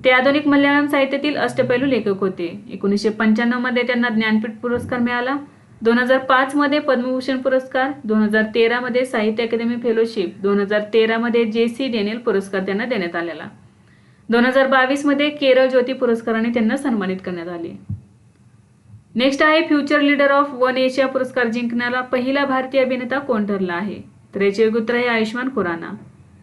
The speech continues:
सुप्रसिद्ध बॉलिवूड अभिनेता आयुष्मान खुराना याने बावीसाव्या अविस्मरणीय गालामध्ये फ्युचर लीडर फॉर वन एशिया पुरस्कार जिंकला आहे.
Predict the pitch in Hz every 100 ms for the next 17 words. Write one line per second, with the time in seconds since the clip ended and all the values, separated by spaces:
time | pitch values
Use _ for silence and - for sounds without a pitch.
0 | _ _ _ - 269 285 285 269 285 285
1 | 277 285 277 277 269 269 285 247 240 247
2 | 247 247 254 247 202 202 208 214 220 226
3 | 240 262 262 247 247 247 247 254 247 233
4 | 233 240 240 247 - 247 - 277 269 -
5 | 214 226 226 233 233 233 226 226 254 254
6 | 226 - 190 180 208 208 233 220 233 233
7 | 233 240 285